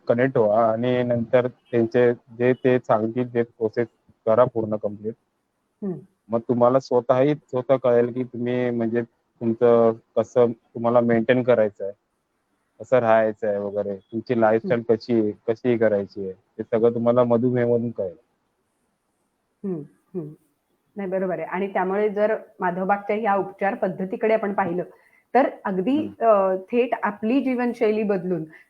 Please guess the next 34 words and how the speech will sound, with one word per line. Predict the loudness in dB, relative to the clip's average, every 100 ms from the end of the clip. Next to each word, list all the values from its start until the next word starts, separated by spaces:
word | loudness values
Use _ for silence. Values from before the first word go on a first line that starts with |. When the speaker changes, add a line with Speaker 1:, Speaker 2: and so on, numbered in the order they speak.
| -6
Speaker 2:
आपण | 0 2 2 0
रिव्हर्सल | -2 2 2 2 0
Speaker 3:
हम्म. | 0 -4 -10 -2
Speaker 2:
जर्नी | 0 0 -2 -4 -8
अतिशय | -8 -6 -2
उत्तम | -4 -4 -6 -4
रीतीने | -6 -4 -6
करू | -4 -4 -4
शकतो. | -8 -12 -14 -14 _ _ _
जर | 0 0
Speaker 3:
हम्म. | 0 -6 -4
Speaker 2:
मधुमेह | -2 0 2 2
असेल, | 0 -2 0 0
जर, | 2 2 2 -2 -6 -8
अ, | -4 -2 -2 -6 -10 -4
हृदयविकार | -2 0 -2 -2 0 0
असेल, | -2 -10
तर | -6
या | -6 -6
दोन्ही | -6 -6 -2 -2 -2 -2
आजारांना, | -2 0 -2 -2 -4 -10 _ _ _
अ, | -2 -2
माधवबागच्या | 0 0 2 2 2 2 0
या | 0
उपचार | -2 -4 -2 -2
पद्धतीचा | -2 -4 -6 -6 0 2 2 -4 -10
जो | -6
विषय | -4 -4 -2
आहे, | -2 -2
तो | -8 -8
नक्कीच | -6 -8 -8 -10
पुढे | -2 2 2
नेणार | 0 -6 -6
आहे. | -6 -6